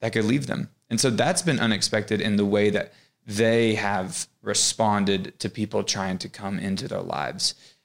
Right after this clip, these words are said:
Um, but you see it every day at practice. You see it every game, um, whether it's a explosion, uh, of, of just emotions where they can't really process it all at one time. And so you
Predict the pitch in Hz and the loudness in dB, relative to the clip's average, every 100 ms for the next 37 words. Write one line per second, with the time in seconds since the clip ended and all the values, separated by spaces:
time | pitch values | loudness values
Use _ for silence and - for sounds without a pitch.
0 | _ - - - - 139 _ _ _ - | _ -14 -14 -10 -12 -12 _ _ _ -20
1 | _ _ 113 110 101 - 117 110 110 - | _ _ -2 2 2 2 4 4 2 0
2 | - - - 107 110 107 104 98 104 - | -8 -6 -2 2 2 2 2 0 -4 -4
3 | - 117 - - - - - - - - | -2 0 0 -2 -2 -2 -2 -4 -6 -2
4 | 113 104 101 98 104 98 117 - _ _ | 0 2 0 -2 -2 -2 -4 -8 _ _
5 | _ _ _ _ 123 131 - 113 104 98 | _ _ _ _ -12 -12 -10 -4 -2 0
6 | 101 - 110 - _ - - - - 117 | 0 -2 -2 -6 _ -6 -2 -2 2 4
7 | 117 107 110 107 104 104 - _ _ _ | 4 4 2 4 2 0 -8 _ _ _
8 | - - - - - - - - 110 107 | -4 -4 -2 -4 -6 -10 -6 -4 -2 0
9 | 104 104 - 104 104 110 107 - 107 107 | 2 2 2 0 0 0 -2 -2 -4 0
10 | 107 101 101 104 - _ _ _ - 107 | 2 4 2 0 -8 _ _ _ -4 -2
11 | - 107 107 110 113 - _ 107 107 107 | 0 0 2 0 -2 -8 _ -2 0 0
12 | 101 101 101 98 98 98 95 - _ _ | 0 0 0 0 2 2 0 -6 _ _
13 | _ _ _ _ _ 104 - 101 - 120 | _ _ _ _ _ -4 0 0 -2 -4
14 | _ _ _ 104 | _ _ _ -4